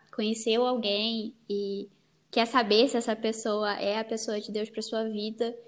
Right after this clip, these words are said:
a gente te aconselha a procurar, ah, conversar com seus pais ou procurar uma liderança. Então, a gente vai fazer mais um, um bate-papo mesmo. Eu e a Yumi, nós somos novos, então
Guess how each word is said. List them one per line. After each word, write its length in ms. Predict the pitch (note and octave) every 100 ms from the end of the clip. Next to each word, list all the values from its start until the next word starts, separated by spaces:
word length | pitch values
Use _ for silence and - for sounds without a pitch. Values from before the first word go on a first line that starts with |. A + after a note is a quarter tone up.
| - _ _ _
a 120 | G#3+
gente 260 | A3 A3+ A3+
te 100 | A#3
aconselha 640 | A3 A#3 A3+ A#3 A3 A#3 A3+
a 20 |
procurar, 720 | A#3 A#3 - A3+ G#3+ G#3 -
ah, 360 | G#3 G3+ G3+ G3+ G3+ - B3
conversar 380 | C4 B3+ A3
com 60 | G#3+
seus 220 | - C#4+
pais 460 | - A3+ C4 B3+ B3
ou 100 | B3
procurar 460 | B3 A#3+ C4 A#3
uma 140 | A#3 B3
liderança. 720 | A#3 B3+ C#4+ A3 G3 - - _ _ _ -
Então, 240 | B3 C4
a 60 | C4
gente 160 | C#4
vai 160 | C4+ B3+
fazer 340 | C4 B3+ B3
mais 520 | C4+ B3+ A3+ C4 C#4+ C#4+
um, 380 | C4+ B3 -
um 40 | A#3
bate-papo 680 | A#3 A#3+ - G3+ G3+ - A#3
mesmo. 520 | F#3+ G3 A#3 A#3 G#3
Eu 120 | G3+ A3+
e 120 | A3
a 80 | G#3
Yumi, 440 | G#3 G#3 G#3 G3+
nós 220 | G3+ G3+ -
somos 280 | G#3+ G#3+
novos, 580 | G#3+ F#3+ G3 A#3+ A3+ G#3
então 480 | G#3 - G#3 G3+